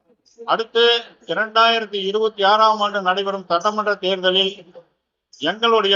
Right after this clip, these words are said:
கோரிக்கையை முன்னிறுத்துவோம். எங்களுடைய கோரிக்கையை முன்னிறுத்தி எங்களுக்கு யார் உறுதி-, உறுதிமொழி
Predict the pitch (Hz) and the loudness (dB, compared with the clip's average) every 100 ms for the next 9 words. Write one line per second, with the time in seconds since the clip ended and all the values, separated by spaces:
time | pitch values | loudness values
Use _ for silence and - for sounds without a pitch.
0 | 190 190 226 226 214 208 202 185 160 - | 0 0 0 0 2 2 2 0 -4 -16
1 | _ _ _ _ _ _ _ _ - 233 | _ _ _ _ _ _ _ _ -12 -4
2 | 240 226 220 196 170 - - _ 147 202 | 0 0 0 2 2 -2 -12 _ -10 -6
3 | 214 214 202 202 190 220 208 208 196 185 | -4 0 -2 -2 -2 -2 -2 -2 -2 -6
4 | 208 208 196 - 220 220 - _ _ - | -6 -8 -8 -6 -6 -6 -8 _ _ -10
5 | 156 214 220 220 202 208 208 208 - 151 | -8 -4 -2 -2 0 0 0 -6 -8 0
6 | 185 220 220 - - 196 240 240 233 208 | 2 2 0 -8 -10 -6 -4 -6 -6 -6
7 | 247 247 226 | -6 -4 -4